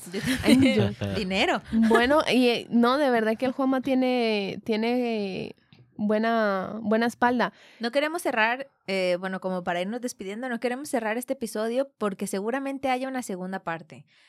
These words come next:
Speaker 1: Porque todo esto empezó con que hoy Juanma contactó con parte de los padrinos.
Speaker 2: Yes.
Speaker 1: Lo ideal es que, eh, bueno, para lo, los que no sepan, los padrinos vienen de gira con su show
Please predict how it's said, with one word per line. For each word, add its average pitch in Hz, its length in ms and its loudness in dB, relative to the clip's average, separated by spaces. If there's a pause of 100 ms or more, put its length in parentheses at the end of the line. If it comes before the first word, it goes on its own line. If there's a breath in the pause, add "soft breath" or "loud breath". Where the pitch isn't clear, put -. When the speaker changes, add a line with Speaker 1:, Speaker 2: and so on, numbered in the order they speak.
(120 soft breath)
Speaker 1:
Porque 208 220 -4
todo 247 200 0
esto 311 200 -2
empezó 262 640 -2
con 208 160 -4
que 185 160 -2
hoy 220 120 0
Juanma 254 360 -2
contactó 202 560 -2
con 220 160 -4
parte 175 380 -4
de 208 100 -2
los 180 220 -6
padrinos. 160 720 -6
Speaker 2:
Yes. 220 640 2
Speaker 1:
Lo 202 140 -2
ideal 214 380 2
es 285 120 -2
que, 285 220 -2
eh, 208 260 -4
bueno, 180 220 -6
para 160 160 -4
lo, 160 240 -8 (160)
los 175 180 -10
que 175 100 -12
no 170 140 -12
sepan, 220 320 -6
los 196 120 -10
padrinos 185 420 -6
vienen 196 260 -6
de 185 80 -6
gira 220 320 -4
con 220 160 -6
su 233 160 -6
show 214 300 0